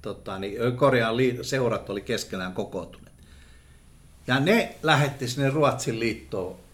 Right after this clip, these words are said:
viestin, että Mariedalista ei saa tulla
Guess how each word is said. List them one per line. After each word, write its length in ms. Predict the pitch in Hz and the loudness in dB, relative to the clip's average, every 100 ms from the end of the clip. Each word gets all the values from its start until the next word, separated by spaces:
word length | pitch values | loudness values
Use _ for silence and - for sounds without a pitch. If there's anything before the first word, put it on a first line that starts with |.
| - 117 | -14 -6
viestin, 480 | 110 95 - 90 82 | -4 -4 -6 -12 -12
että 420 | 78 - - 80 - - - | -14 -14 -12 -12 -16 -20 -10
Mariedalista 840 | 117 113 92 78 80 76 - 104 | -6 -4 -4 -6 -10 -12 -14 -8
ei 140 | 151 156 | -4 -4
saa 220 | - 110 | -4 -8
tulla 460 | - - 95 92 | -8 -10 -8 -10